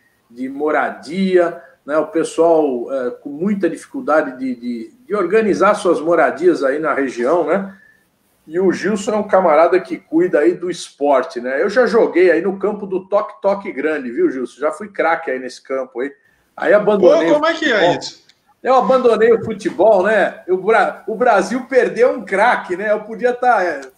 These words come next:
Speaker 1: ter <laughs> Mas, Fernando, me diga uma coisa, a Prefeitura de São Sebastião, então, tem essa renda alta, tá concentrada aí em fazer essas obras, é,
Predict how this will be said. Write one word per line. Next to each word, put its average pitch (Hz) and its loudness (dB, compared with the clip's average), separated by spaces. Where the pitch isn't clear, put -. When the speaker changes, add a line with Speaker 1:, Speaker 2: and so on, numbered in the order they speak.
Speaker 1:
ter 202 -6
<laughs> - -4
Mas, 196 0
Fernando, 220 0
me 220 -8
diga 240 -4
uma 240 0
coisa, 190 0
a 208 0
Prefeitura 233 -2
de - -6
São 208 -8
Sebastião, 190 -4
então, 214 -8
tem 190 -8
essa 180 -4
renda 160 -6
alta, 185 0
tá 170 -2
concentrada 165 -4
aí 170 -2
em 175 -12
fazer 165 -4
essas 131 -6
obras, 147 -2
é, 139 0